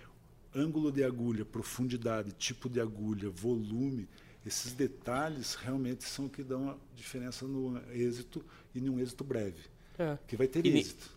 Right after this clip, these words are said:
Speaker 2: é,
Speaker 1: Vai
Speaker 2: e
Speaker 1: dar
Speaker 2: em pele
Speaker 1: certo.
Speaker 2: também, né? Porque assim, a gente tem celulites e celulites, estrias e estrias, né?
Speaker 1: Camada de
Speaker 2: Provavelmente a
Speaker 1: gordura.
Speaker 2: angulação da, da
Speaker 1: Aham.
Speaker 2: agulha ali é uma questão até lógica, vai comprometer muito o resultado da
Speaker 1: Aham.
Speaker 2: profissional ali, né?
Speaker 1: É, muita,
Speaker 2: É.
Speaker 1: faz uma diferença muito grande, porque na gordura maior,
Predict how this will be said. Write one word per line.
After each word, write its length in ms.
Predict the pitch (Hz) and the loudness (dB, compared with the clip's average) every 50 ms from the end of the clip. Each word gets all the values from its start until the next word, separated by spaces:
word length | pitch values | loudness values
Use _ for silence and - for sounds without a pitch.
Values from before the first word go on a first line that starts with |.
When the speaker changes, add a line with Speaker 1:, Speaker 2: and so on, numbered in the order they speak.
| - - - | -14 -6 -2
Speaker 2:
é, 220 | 127 135 139 135 | 0 2 2 2
Speaker 1:
Vai 220 | 135 135 - 120 135 | 2 2 2 6 8
Speaker 2:
e 40 | |
Speaker 1:
dar 60 | 143 151 | 10 10
Speaker 2:
em 60 | 151 | 10
pele 400 | - - - 160 165 185 190 214 | 10 10 12 12 12 12 10 8
Speaker 1:
certo. 60 | - | 6
Speaker 2:
também, 300 | - 233 233 226 226 220 | 8 8 8 10 10 10
né? 120 | 180 143 | 10 10
Porque 260 | 123 - 123 117 - 135 | 8 6 2 2 2 4
assim, 160 | 127 - 139 | 4 6 4
a 40 | 123 | 4
gente 140 | 117 - | 4 4
tem 140 | - 143 135 | 2 2 2
celulites 540 | 131 - 151 147 147 139 135 143 147 - - | 4 4 4 6 4 4 2 0 0 0 0
e 60 | 185 | 0
celulites, 680 | 180 - 214 220 233 220 170 151 143 127 - - 113 113 113 | 2 4 4 4 4 4 4 4 2 0 -2 -4 -4 -2 -2
estrias 600 | 117 - - 127 - 139 139 147 170 180 190 175 | -2 -2 -2 2 4 4 6 8 8 8 8 8
e 60 | 208 | 6
estrias, 580 | 226 - - - 214 175 151 127 117 110 107 101 | 2 2 4 6 8 8 8 8 8 6 6 6
né? 180 | 107 104 120 | 8 6 6
Speaker 1:
Camada 280 | 131 - - - - - | 6 2 -6 -16 -14 -6
de 80 | - 113 | 2 10
Speaker 2:
Provavelmente 640 | 120 135 139 143 160 156 143 147 147 156 123 135 | 12 12 12 12 12 12 12 12 12 12 12 12
a 40 | 156 | 12
Speaker 1:
gordura. 140 | 151 156 156 | 12 12 12
Speaker 2:
angulação 720 | 151 147 151 143 139 135 - - - 143 135 143 143 139 | 10 10 10 10 10 8 6 4 6 8 8 8 8 8
da, 120 | 135 120 117 | 8 8 8
da 200 | 123 127 123 117 | 8 10 8 8
Speaker 1:
Aham. 120 | 113 110 | 8 6
Speaker 2:
agulha 360 | 113 120 131 139 139 127 127 | 4 6 8 10 10 10 10
ali 340 | 120 113 113 131 151 170 170 | 10 8 6 6 6 8 8
é 80 | 156 139 | 8 6
uma 120 | 127 127 | 4 2
questão 260 | - - 127 - 143 | 0 -2 0 4 4
até 180 | 135 - - 156 | 4 6 6 6
lógica, 520 | 160 160 139 131 131 127 123 - 123 120 - - - - - - - - - | 8 8 8 8 8 8 6 2 0 0 0 -4 -16 -16 -16 -16 -14 -4 2
vai 140 | 117 117 113 | 4 4 6
comprometer 520 | - 127 123 - 139 139 131 127 - 143 151 | 6 6 8 10 10 10 10 10 10 10 10
muito 340 | 160 147 143 147 160 - 165 | 10 10 10 10 8 8 6
o 40 | |
resultado 360 | 151 156 156 160 120 147 143 143 | 4 4 4 4 6 6 6 6
da 60 | 147 | 6
Speaker 1:
Aham. 60 | 143 | 6
Speaker 2:
profissional 600 | - 143 143 - - 160 151 151 143 131 127 135 | 4 4 2 4 4 6 6 6 6 8 8 8
ali, 220 | 139 131 120 113 107 | 6 6 6 4 2
né? 200 | 107 104 104 107 - - - - - - - - - - - - - - | 2 2 0 -2 -6 -12 -18 -18 -18 -20 -20 -20 -20 -20 -20 -18 -10 -8
Speaker 1:
É, 80 | 107 104 | -4 -2
muita, 220 | 104 113 120 113 | 2 2 2 2
Speaker 2:
É. 20 | 113 | 2
Speaker 1:
faz 140 | 117 110 104 | 0 0 0
uma 100 | 117 113 | 0 0
diferença 340 | 107 - - 113 - - 110 | -2 -2 -4 -4 -2 -2 -2
muito 220 | 117 107 - 131 | -4 -2 -2 2
grande, 260 | 127 127 123 113 98 | 4 4 4 4 0
porque 220 | - - - - 104 | -4 -8 -6 -2 0
na 140 | 107 113 | 0 0
gordura 440 | 117 120 120 110 107 107 117 113 113 | 2 2 2 2 2 2 0 2 2
maior, 560 | 110 107 101 98 95 95 98 110 131 147 143 | 2 0 0 -2 -2 -2 0 0 0 0 -2